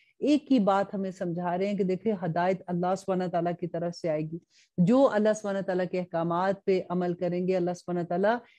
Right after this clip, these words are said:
इस दुनिया में भी उसकी जिंदगी आसान कर देंगे और आखिरत में भी उसको जन्नत से नवाजेंगे। और जो इंसान इस दुनिया में अपनी मर्जी, अपनी ख्वाहिशात नफ्स का पैरवी करता है, उसको अपना खुदा बनाता है, वो दुनिया में भी जिल्लत उठाएगा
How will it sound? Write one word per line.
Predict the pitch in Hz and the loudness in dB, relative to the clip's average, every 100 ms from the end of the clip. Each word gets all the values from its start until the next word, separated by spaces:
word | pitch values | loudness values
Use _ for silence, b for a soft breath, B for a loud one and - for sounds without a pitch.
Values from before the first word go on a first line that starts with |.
| b | b
इस | 240 190 | 2 4
दुनिया | 247 247 277 262 | 6 6 6 4
में | 226 202 | 2 2
भी | 214 | 0
उसकी | - 208 | -2 -4
जिंदगी | 185 190 180 180 | -2 -2 0 0
आसान | 180 180 175 180 | 0 -2 -2 -2
कर | 175 | -2
देंगे | 170 185 214 | 0 2 2
और | 233 190 190 | 2 2 0
आखिरत | 180 185 - 214 208 | 0 -2 0 -2 0
में | 190 | -2
भी | 180 | 0
उसको | 180 - 220 | 0 0 0
जन्नत | 185 180 175 - | 2 0 -2 -4
से | 185 | -2
नवाजेंगे। | 165 160 160 165 165 165 _ b b - | 0 0 -2 -4 -6 -6 _ b b 4
और | 214 | 6
जो | 170 240 269 | 6 6 6
इंसान | 254 226 214 202 | 4 2 -2 -2
इस | 202 - | -4 0
दुनिया | 196 196 202 196 | 0 2 2 2
में | 190 190 - | 0 -2 -4
अपनी | - 233 254 | -2 4 4
मर्जी, | 214 185 - 196 | 4 0 -2 -2
अपनी | 175 - 190 | -2 -2 -6
ख्वाहिशात | - 180 180 - 190 185 | 0 0 0 0 -2 2
नफ्स | 185 180 208 - | 2 2 0 2
का | 202 | 0
पैरवी | 180 175 170 185 | 2 0 0 0
करता | 175 165 190 | -2 -2 0
है, | 202 247 269 B B B | 0 0 -2 B B B
उसको | 269 - 277 | 0 2 4
अपना | 233 226 214 | 4 4 0
खुदा | 208 185 185 | 0 0 0
बनाता | 185 180 175 175 | 0 -2 -4 -2
है, | 240 | 0
वो | 220 | 2
दुनिया | 160 175 185 220 233 | 2 2 2 2 2
में | 226 | 2
भी | 196 | 0
जिल्लत | 185 190 180 185 185 | -2 -2 -2 -2 -2
उठाएगा | 175 180 180 208 262 | -4 -2 0 2 2